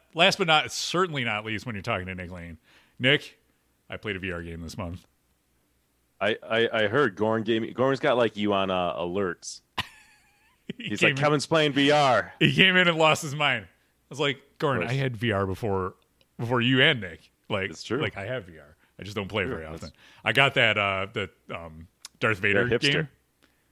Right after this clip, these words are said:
Speaker 1: I don't know if you played that one. Darth, I, Darth
Speaker 2: Vader
Speaker 1: Vader
Speaker 2: Immortal,
Speaker 1: Immortal or
Speaker 2: yeah.
Speaker 1: something like that. Yeah, pretty fun. I played the first episode. I got two more to go, but it's like,
Speaker 2: Yeah.
Speaker 1: all right,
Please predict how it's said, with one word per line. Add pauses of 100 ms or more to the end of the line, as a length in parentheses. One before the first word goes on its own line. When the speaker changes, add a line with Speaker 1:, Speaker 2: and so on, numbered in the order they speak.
(760)
Speaker 1:
I
don't
know
if
you
played
that
one.
Darth,
I,
Darth
Speaker 2:
Vader
Speaker 1:
Vader
Speaker 2:
Immortal, (160)
Speaker 1:
Immortal
or
Speaker 2:
yeah.
Speaker 1:
something
like
that.
Yeah, (440)
pretty
fun. (840)
I
played
the
first
episode.
I
got
two
more
to
go,
but (480)
it's
like,
Speaker 2:
Yeah.
Speaker 1:
all
right,